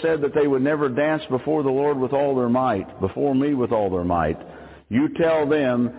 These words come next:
that if they want to be healed, that they will dance this night before me with all their might, and I, the Lord God, will heal them.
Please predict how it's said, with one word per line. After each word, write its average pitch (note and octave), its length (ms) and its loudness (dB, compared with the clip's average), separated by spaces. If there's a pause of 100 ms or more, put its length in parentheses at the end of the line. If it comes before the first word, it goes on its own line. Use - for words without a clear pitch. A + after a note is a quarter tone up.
(180)
that G#2 100 2
if G2+ 120 -4
they C#3 160 0
want D3+ 220 0
to C#3+ 60 -4
be C#3+ 200 0
healed, F#2 600 0 (500)
that F#2+ 180 -4
they D3 200 2
will B2 160 0
dance C#3+ 400 -2
this D#3 260 0
night G2+ 540 -2
before C3+ 380 0
me A#2+ 280 2
with G2+ 220 0
all A#2 240 0
their C#3+ 140 0
might, G2 340 0 (140)
and D#2+ 160 -4
I, G#2+ 160 2
the A2 100 0
Lord G#2+ 320 0
God, A2+ 240 0
will F#2+ 140 -4
heal A#2 220 0
them. D#2 140 -6